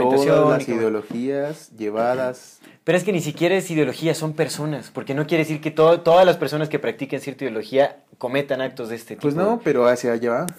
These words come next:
Speaker 2: hacia allá tiende, carnal.
Speaker 1: No,
Speaker 2: Ese
Speaker 1: no,
Speaker 2: es el
Speaker 1: no
Speaker 2: pedo.
Speaker 1: lo sé. Todo es siempre por contexto.
Speaker 2: Sí.
Speaker 1: Definitivamente que el, todas las ideologías lleguen a un punto de obs-, de, de obsolescencia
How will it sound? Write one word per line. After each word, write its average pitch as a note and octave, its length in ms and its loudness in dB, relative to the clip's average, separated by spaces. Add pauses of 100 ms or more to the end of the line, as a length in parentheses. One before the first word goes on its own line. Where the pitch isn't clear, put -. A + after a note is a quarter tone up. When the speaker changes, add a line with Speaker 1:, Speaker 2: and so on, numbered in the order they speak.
(180)
Speaker 2:
hacia A2+ 200 -6
allá A#2 160 -2
tiende, C3 280 -10
carnal. G#2 320 -18 (200)
Speaker 1:
No, C#3+ 260 2
Speaker 2:
Ese F3 100 -2
Speaker 1:
no, D3 140 4
Speaker 2:
es D#3+ 100 -2
el A#2+ 140 -4
Speaker 1:
no C3+ 60 -6
Speaker 2:
pedo. D#3+ 140 4
Speaker 1:
lo F3+ 100 2
sé. D#3 320 -2
Todo F#3+ 340 4
es C#3 140 -4
siempre D3 320 -4
por B2+ 160 -6
contexto. A2 560 -8
Speaker 2:
Sí. - 100 -20
Speaker 1:
Definitivamente D#3+ 840 0
que C3+ 120 -2
el, B2+ 160 -10
todas E3 200 4
las E3+ 200 0
ideologías B2+ 560 -2
lleguen C#3 300 -2
a C#3 60 0
un C#3 100 -4
punto C#3 400 -4
de A2 240 -4
obs-, - 260 -8
de, G#2+ 220 -8
de G#2 100 -8
obsolescencia B2 840 -8